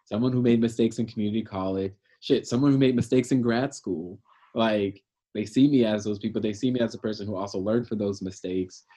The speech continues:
a person who's always gonna be vocal. And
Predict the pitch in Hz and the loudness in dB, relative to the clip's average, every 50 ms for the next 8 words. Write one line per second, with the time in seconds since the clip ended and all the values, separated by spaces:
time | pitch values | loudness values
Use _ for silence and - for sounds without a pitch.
0 | _ _ _ _ 101 113 110 107 107 113 98 107 107 101 98 - - 104 110 117 | _ _ _ _ -6 -4 -4 -2 -2 -4 -4 -4 -6 -6 -8 -4 -2 2 2 4
1 | 117 113 113 - 110 104 98 98 98 98 98 95 95 95 - 101 98 95 98 101 | 4 2 0 -2 -4 -4 -2 -2 -4 -4 -2 -4 -4 -4 -4 -4 -4 -4 -4 -6
2 | - _ _ _ _ _ - 117 120 113 110 104 104 104 | -10 _ _ _ _ _ -2 -2 0 0 0 -2 -4 -8